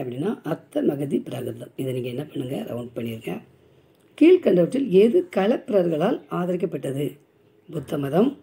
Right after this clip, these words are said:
சமண மதம், ஆசீவகம், இந்து மதம். பாருங்க, சமண மதம். இதை நீங்க round பண்ணிருங்க. தலையணை பகுதி செதுக்கப்படாமல் உள்ள கற்படுகைகளை எங்கு காணலாம்? வேலூர், காஞ்சிபுரம், சித்தனவாசல், மதுரை. பாருங்க, வேலூர். இதை நீங்க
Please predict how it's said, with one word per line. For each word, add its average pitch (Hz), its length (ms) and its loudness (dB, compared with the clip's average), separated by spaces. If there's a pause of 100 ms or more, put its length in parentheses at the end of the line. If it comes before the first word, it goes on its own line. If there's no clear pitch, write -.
(160)
சமண 135 280 -4 (100)
மதம், 170 260 2 (460)
ஆசீவகம், 170 580 0 (220)
இந்து 139 260 -2
மதம். 123 300 -8
பாருங்க, 139 260 -6 (220)
சமண 156 320 0 (100)
மதம். - 180 -8 (120)
இதை 135 180 -4
நீங்க 135 180 -6 (160)
round 135 260 -8
பண்ணிருங்க. 135 360 -10 (1040)
தலையணை 302 360 8 (100)
பகுதி 208 220 4 (120)
செதுக்கப்படாமல் 170 880 0
உள்ள 147 240 0 (180)
கற்படுகைகளை 196 680 2 (160)
எங்கு 208 200 2 (120)
காணலாம்? 151 420 -4 (640)
வேலூர், 151 420 4 (220)
காஞ்சிபுரம், 143 560 -4 (180)
சித்தனவாசல், 180 840 -2 (180)
மதுரை. 147 300 -4 (120)
பாருங்க, 147 260 -6 (180)
வேலூர். 147 360 -2 (140)
இதை 139 160 -4
நீங்க 131 180 -4